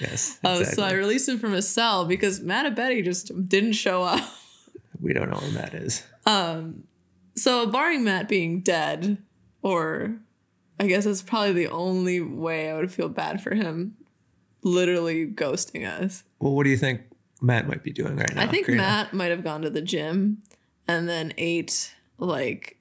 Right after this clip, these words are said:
Speaker 2: more than the U S government recommends amount of Popeyes and fallen asleep with his phone off. <laughs>
Speaker 1: Does the U S government recommend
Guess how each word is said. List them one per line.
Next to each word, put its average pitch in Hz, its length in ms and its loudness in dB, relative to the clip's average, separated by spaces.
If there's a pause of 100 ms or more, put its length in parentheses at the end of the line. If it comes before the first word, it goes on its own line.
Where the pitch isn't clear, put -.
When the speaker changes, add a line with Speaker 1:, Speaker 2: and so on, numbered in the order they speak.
(600)
Speaker 2:
more 185 600 2
than 175 320 0
the 151 420 -2
U 165 340 -2
S 175 160 0
government 156 840 -4 (120)
recommends 185 800 2
amount 175 460 -4
of - 180 -8
Popeyes 190 640 2
and 175 260 -2
fallen 196 280 -4
asleep 190 400 2
with 170 100 -2
his 156 160 0
phone 156 300 -4
off. - 440 -2
<laughs> - 40 -18
Speaker 1:
Does 123 140 0
the 127 180 4 (100)
U 151 140 4
S 165 120 2
government 139 460 2
recommend 123 580 2